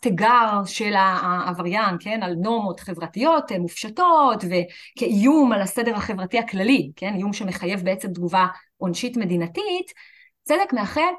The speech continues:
בא ואומר, "לא, פשע הוא בראש ובראשונה פגיעה באנשים, בבני אדם,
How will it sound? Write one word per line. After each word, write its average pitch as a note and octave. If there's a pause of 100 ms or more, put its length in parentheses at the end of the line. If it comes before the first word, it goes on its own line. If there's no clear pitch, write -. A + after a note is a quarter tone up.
(180)
בא G#3 (120)
ואומר, A#3
"לא, F3+ (180)
פשע E4+ (160)
הוא G3
בראש A3+
ובראשונה G#3 (760)
פגיעה A#3+ (320)
באנשים, F3+ (140)
בבני F#3+
אדם, F#3